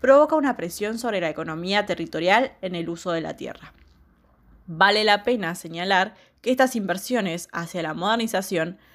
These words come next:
son el resultado de una política de gobierno a través del desarrollo del programa de producción y venta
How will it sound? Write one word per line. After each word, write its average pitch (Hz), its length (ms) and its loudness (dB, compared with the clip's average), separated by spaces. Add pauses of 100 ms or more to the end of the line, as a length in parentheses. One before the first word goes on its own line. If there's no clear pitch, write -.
son 302 200 2
el 294 100 4
resultado 214 600 2
de 196 40 -2
una 180 240 -6
política 185 520 -2
de 170 80 2
gobierno 180 600 -2 (240)
a 202 160 2
través 208 300 2
del 226 180 0
desarrollo 180 540 -2
del 180 100 0
programa 165 460 -2
de 160 80 -4
producción 165 460 -6
y 196 80 -6
venta 185 520 -4